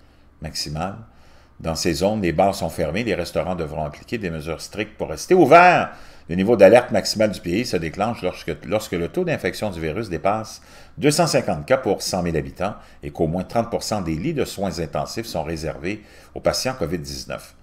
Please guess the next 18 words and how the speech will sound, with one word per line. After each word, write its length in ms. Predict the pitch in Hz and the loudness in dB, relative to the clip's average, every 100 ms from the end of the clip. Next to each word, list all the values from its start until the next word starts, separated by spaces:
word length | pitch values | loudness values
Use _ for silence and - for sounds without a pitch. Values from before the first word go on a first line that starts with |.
| - - - - - | -20 -20 -20 -20 -12
La 80 | - | -6
France 300 | 95 101 92 | -2 -2 0
a 60 | |
enregistré 420 | 78 76 73 - 95 | -2 -4 -6 -4 0
vingt 180 | 110 | 0
mille 180 | 113 127 | 0 -2
trois 160 | 117 92 | 0 -2
cent 160 | 107 | -2
trente-neuf 520 | 101 95 95 101 101 147 | -4 -4 -4 -8 -6 -6
nouveaux 260 | 156 127 | 0 0
cas 240 | - 131 101 - | 2 -2 -2 -6
en, 100 | 90 | -6
en 20 | |
vingt-quatre 640 | 80 196 214 - 180 - | 2 2 2 6 6 8
heures, 240 | 156 202 165 | 8 10 8
un 60 | |
nouveau 160 | 123 120 | 6 6
record, 560 | 123 95 120 147 147 | 6 6 6 4 0